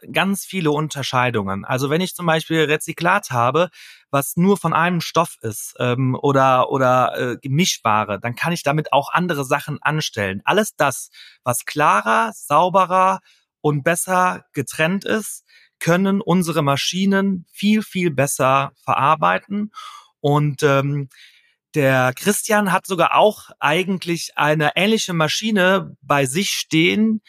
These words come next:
sozusagen, die wir auch bauen. Und zwar, und die funktioniert immer ein bisschen besser, wenn, wie gesagt,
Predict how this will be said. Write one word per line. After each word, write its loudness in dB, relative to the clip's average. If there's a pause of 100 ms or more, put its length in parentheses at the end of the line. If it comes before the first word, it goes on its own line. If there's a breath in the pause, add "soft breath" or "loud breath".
(320 loud breath)
sozusagen, -2
die -2
wir 4
auch 0
bauen. 2 (340 loud breath)
Und 0
zwar, 0
und -2
die -12
funktioniert -2
immer 0 (960)
ein -8
bisschen 2
besser, 0
wenn, 0
wie -2
gesagt, -2